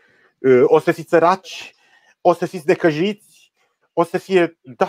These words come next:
o să fie greu." Asta trebuie să spunem tot timpul. Uh, eu îți mulțumesc pentru că, uh, din discuția asta văd că avem o speranță să ne și apropiem și avem niște oameni care dau un mesaj în care, uh,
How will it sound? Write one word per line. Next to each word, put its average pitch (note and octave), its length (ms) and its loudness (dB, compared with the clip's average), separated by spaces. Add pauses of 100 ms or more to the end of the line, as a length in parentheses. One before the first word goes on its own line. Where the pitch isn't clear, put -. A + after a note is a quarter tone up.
o E3+ 100 0
să - 180 -6
fie F3 240 -6
greu." C#3 600 0
Asta C3 360 -4
trebuie A#2+ 260 -8
să A#2 120 -20
spunem A#2 340 -8
tot G#2+ 220 -4
timpul. B2+ 560 -14 (400)
Uh, - 140 -6
eu A#2+ 360 0
îți C3 120 -6
mulțumesc E3+ 400 -2
pentru E3 460 -2
că, - 160 -2
uh, - 1400 -6
din C#3+ 200 -6
discuția D#3+ 440 -6
asta D3 320 -2 (160)
văd D3 280 2 (340)
că C3 400 2
avem A2+ 540 -2
o C3+ 100 -2
speranță C#3+ 580 -2
să C3+ 240 -10
ne C3 340 -4
și - 240 -6
apropiem B2+ 640 -4
și B2 120 -6
avem A#2+ 240 -4
niște B2+ 300 -6
oameni C3 260 -2
care A2+ 200 0
dau B2 220 0
un B2+ 80 -4
mesaj A#2 420 -2
în A2+ 100 -8
care, A2+ 360 -2 (520)
uh, G#2 720 -2